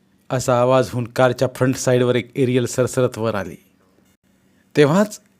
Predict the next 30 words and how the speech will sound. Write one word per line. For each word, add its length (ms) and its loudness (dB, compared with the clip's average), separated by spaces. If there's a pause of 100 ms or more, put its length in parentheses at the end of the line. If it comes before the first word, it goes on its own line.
(340)
याच्या 280 0
शेजारी 440 0
बसल्या 280 0
तरुणाने 460 -2
कान 280 -2
पिळावा 460 -2 (100)
तसा 180 -4
रेडिओची 400 -2
बटणे 340 -6
फिरवण्यास 420 -4
सुरुवात 400 -6
केली. 240 -18 (1080)
अखेर 340 4
रेडिओमध्ये 500 4
पणजी 360 0
केंद्र 260 0 (100)
कॅच 220 0
झाले 300 -4 (380)
आणि 120 -6
त्याच्या 280 0
चेहऱ्यावर 340 2
हलकेसे 480 -4
स्मित 260 -4
चमकले. 560 -10 (1300)
कोणीतरी 520 0
आपल्या 280 0
भसाड्या 460 -4
आवाजात 420 -2
कोकलत 360 -2
होते 340 -8